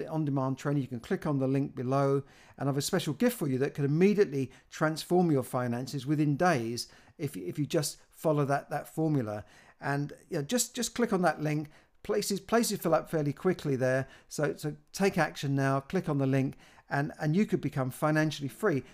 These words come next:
without necessarily working any harder than you are now. But we can very quickly turn your finances around with a few simple steps that I can tell you about in my free training. So thanks very much. Have a great day wherever you are,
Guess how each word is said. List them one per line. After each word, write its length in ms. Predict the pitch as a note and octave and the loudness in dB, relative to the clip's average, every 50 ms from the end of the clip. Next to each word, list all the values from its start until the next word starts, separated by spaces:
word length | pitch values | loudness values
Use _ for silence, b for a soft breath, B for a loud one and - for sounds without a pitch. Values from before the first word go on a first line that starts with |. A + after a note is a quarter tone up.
| B B - | B B -6
without 300 | F3 F3+ B3+ C#4 C#4+ B3 | -2 0 0 0 -2 -2
necessarily 340 | A#3+ F#3+ - - F#3+ F3+ E3+ | -4 -4 -2 0 2 2 2
working 520 | D#3 E3+ F3+ F3+ F3 F3 - F3 E3 E3+ | 2 4 4 4 4 2 0 -4 -4 -4
any 280 | - - E3+ D#3 D#3+ D3 | -6 -4 -2 0 0 0
harder 600 | C3+ - G3 G#3+ G#3+ G3 D#3 B2 B2 A#2+ A#2 b b b b b - | -2 -2 -2 -2 0 0 0 0 0 -4 -4 b b b b b -2
than 140 | C#3+ C#3+ D3 | 0 2 4
you 140 | D3 D3 D3 | 4 4 4
are 200 | C#3+ C#3 C#3 C#3 | 4 4 4 4
now. 360 | D3 E3 D#3 B2+ A2+ G#2+ G#2 b b b b | 4 4 2 2 0 -2 -6 b b b b
But 120 | b D#3 D#3+ | b 2 4
we 100 | E3+ E3 | 4 4
can 180 | - E3 D3+ | 4 2 2
very 300 | A#2+ B2+ F3 F3 F3 E3 | 4 6 6 6 6 4
quickly 600 | D#3 - - - A3+ A3+ - - C#3+ B2+ B2+ A2+ B B B - | 2 0 0 0 0 0 0 -4 -4 -4 -4 -6 B B B -8
turn 280 | - - F#3 F#3 F#3 E3+ | 0 2 4 4 6 4
your 140 | D#3+ D3+ | 4 2
finances 640 | C#3 - - C#3+ C#3 C3+ C3+ C3+ C3+ - C#3 A#2+ A#2+ | 2 2 2 2 4 4 2 0 0 -4 -6 -4 -4
around 340 | A#2+ A#2+ B2+ B2 B2 B2+ B2 B B B B B - | 0 2 2 4 4 2 2 B B B B B -8
with 100 | C#3 B2 | -6 -4
a 40 | C#3 | -4
few 220 | - - G#3+ A3 | -2 0 0 0
simple 360 | G3 - G3+ E3+ C#3+ D3+ C#3+ | 2 4 2 2 2 0 -4
steps 540 | - - - - D#3 C#3+ C#3+ - - - - b b b b b _ - | -4 -4 0 0 0 0 0 -4 -8 -8 -8 b b b b b _ -6
that 120 | D3 C3+ | -2 0
I 80 | C#3 C3 | 0 0
can 160 | C3+ - C#3 | 0 -2 -6
tell 180 | - E3+ D#3+ | -2 0 0
you 80 | D#3 D3 | 2 2
about 320 | C3 C3+ C3 C3 C#3 - - - | 2 2 0 0 -2 -6 -10 -4
in 160 | D#3+ C#3+ C#3 | -2 0 0
my 180 | C#3 C3 C3 | 2 0 -2
free 300 | A#2+ - - D3+ C#3+ C3 | -4 -4 -4 -2 -2 -2
training. 460 | B2 - - C#3 C3 A#2 A2+ G#2+ A2 B B B B B | -2 -4 -2 -2 -2 -2 -2 -4 -6 B B B B B
So 120 | B - D3+ | B -8 -6
thanks 280 | D3 - A3 A3+ A3 | 0 2 2 2 2
very 140 | - F#3 E3 | 2 2 2
much. 260 | D3+ D3 C#3+ E3+ - b b b b b | 4 2 0 0 -4 b b b b b
Have 140 | - E3 D#3+ | -6 -4 -2
a 40 | D#3+ | 2
great 240 | F#3 F#3+ G3 G3+ G3 | 4 4 4 4 2
day 120 | F3+ E3 | 0 0
wherever 260 | C#3+ D3 D3+ C#3+ C3+ | 2 2 2 2 4
you 160 | C#3+ C#3+ C#3+ | 2 4 4
are, 240 | C#3+ C#3+ C#3+ C#3+ C#3 | 6 6 6 4 2